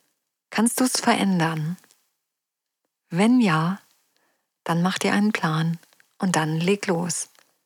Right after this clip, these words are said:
Wenn du's nicht verändern kannst, kannst du's verlassen? Kannst du dich davon irgendwie trennen, eine Distanz dazwischen, zwischen dich und das zu bringen? Geht das? Dann auch hier, mach dir einen Plan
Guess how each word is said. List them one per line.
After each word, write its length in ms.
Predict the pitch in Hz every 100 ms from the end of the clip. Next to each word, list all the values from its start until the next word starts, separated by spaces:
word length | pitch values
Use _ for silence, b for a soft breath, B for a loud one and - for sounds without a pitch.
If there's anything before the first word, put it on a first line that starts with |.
| _ _ _ _ _ _
Wenn 100 | -
du's 160 | 196 -
nicht 160 | 277 -
verändern 460 | 254 254 233 160
kannst, 420 | - 170 165 - B B B B -
kannst 300 | 190 185 185
du's 180 | 175
verlassen? 600 | - 165 160 165 - 220 349 _ _ _ _ _
Kannst 240 | - 180 190
du 40 |
dich 200 | 175 -
davon 380 | 180 175 180 170
irgendwie 400 | 175 165 156 -
trennen, 560 | - - 160 185 269 311
eine 240 | - 175 160
Distanz 720 | 160 - - 185 240 294 - -
dazwischen, 640 | 214 - - 233 - 226
zwischen 300 | - 202 185
dich 220 | 202 208
und 200 | 208 180 -
das 380 | 180 196 - -
zu 160 | - 185
bringen? 420 | - 202 247 220
Geht 200 | 196 254
das? 260 | 302 - - _ _ _ _ _
Dann 220 | 180 180
auch 160 | 202 -
hier, 420 | - 240 175 165 - B B
mach 140 | 190
dir 160 | - 226
einen 180 | 240 269
Plan 520 | - 160 165 196